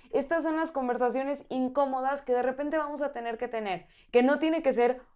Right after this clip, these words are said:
una pelea, un conflicto gigante, no tiene que ser algo enorme, pero sí volverlo a platicar una y otra y otra, porque por más que, que vengas arrastrando el mismo sentimiento desde toda la relación,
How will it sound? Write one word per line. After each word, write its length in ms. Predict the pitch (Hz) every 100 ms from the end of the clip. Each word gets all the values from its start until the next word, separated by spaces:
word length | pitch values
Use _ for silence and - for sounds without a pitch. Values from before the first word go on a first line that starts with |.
| _
una 320 | - 262 294 294
pelea, 520 | 254 214 196 190 196
un 200 | 254 285
conflicto 640 | 311 320 - 240 226 233
gigante, 540 | 220 208 196 180 180 190
no 160 | 233
tiene 240 | 262 285 269
que 100 | 226
ser 140 | 220
algo 260 | 220 220 226
enorme, 440 | 220 214 202 202 - -
pero 200 | - 277
sí 160 | 285 320
volverlo 400 | 349 349 339 320
a 80 | 311
platicar 560 | 294 - 233 233 233 -
una 520 | 233 247 254 240 214
y 120 | 208
otra 360 | 220 233 240 214
y 60 |
otra, 320 | 240 254 185 175
porque 300 | 202 214 202
por 220 | 208 208
más 220 | 240 254
que, 300 | 254 302 294 - _ -
que 240 | 262 247 240
vengas 340 | 262 277 277
arrastrando 800 | 269 262 254 254 247 240 233 233
el 240 | - 196
mismo 300 | 196 226 240
sentimiento 760 | 254 247 226 220 220 208 208 190
desde 240 | 190 165
toda 200 | 165 220
la 120 | 254
relación, 580 | 240 247 247 262 247 208